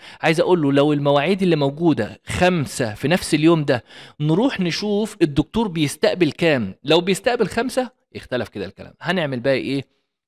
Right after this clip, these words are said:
نروح جايين زي الشاطر كده، نعمل متغير تاني اسمه دكتور إن-، آه، انفو، اللي هو انفورميشن. قلت له روح على جدول الدكتور،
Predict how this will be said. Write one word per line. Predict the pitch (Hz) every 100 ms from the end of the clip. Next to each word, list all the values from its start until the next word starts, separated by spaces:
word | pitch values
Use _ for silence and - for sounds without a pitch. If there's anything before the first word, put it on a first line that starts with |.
| _
نروح | 107 123
جايين | 117 117 139 151 -
زي | 117 120
الشاطر | - 131 131
كده، | - 180 196 -
نعمل | 110 113 123
متغير | 117 110 107 135 143
تاني | - 180 233 - - - -
اسمه | 135 - 143 147 -
دكتور | 113 143 - 151 143 - _ _ _ 131
إن-، | 135 -
آه، | 117 110 -
انفو، | 139 110 107
اللي | 110
هو | 139
انفورميشن. | 147 131 127 131 113 107 -
قلت | 143 -
له | 175
روح | 156 165 -
على | 120
جدول | 117 147 123 110 101 120
الدكتور، | 110 127 - 185 233